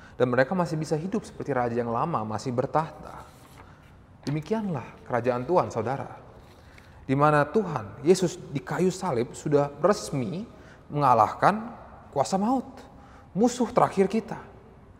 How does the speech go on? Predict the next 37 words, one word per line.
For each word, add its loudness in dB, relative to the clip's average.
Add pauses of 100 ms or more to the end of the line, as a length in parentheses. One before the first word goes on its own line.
(260)
Dan 6
sejak 8
ia 4
bangkit, 0
ia -2
sudah 0
berkuasa 2
dan 2
bertahta 2
sebagai 4
raja. -2 (560)
Tapi 4
ia 4
belum 2
datang -2 (320)
dengan 2
seluruh 2
kemuliaannya. -2 (580)
Dan 2
masih 0
banyak -2
orang -2
yang -2
belum 4
sadar -2 (240)
bahwa 6
sudah 4
ada 2
perubahan 8 (400)
dalam 0
pemerintahan 2
dunia 0
ini. -4 (480)
Sudah 6
ada 8
raja 6
baru. 6